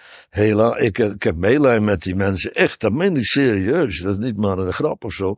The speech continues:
Ik heb meelij met die mensen die nou weer hebben uitgedacht hoe het met onze staatsinrichting moet en moet met onderwijs moet en hoe het met de religie moet en hoe het met de,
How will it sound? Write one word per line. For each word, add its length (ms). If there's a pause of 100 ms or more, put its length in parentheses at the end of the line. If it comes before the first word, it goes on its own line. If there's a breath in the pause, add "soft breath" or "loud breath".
(260 loud breath)
Ik 60
heb 160
meelij 360
met 200
die 120
mensen 320
die 120
nou 260
weer 180
hebben 240
uitgedacht 1400
hoe 140
het 80
met 220
onze 300
staatsinrichting 1200
moet 260
en 280
moet 260
met 260
onderwijs 680
moet 280
en 180
hoe 160
het 100
met 220
de 100
religie 600
moet 320
en 180
hoe 180
het 80
met 220
de, 200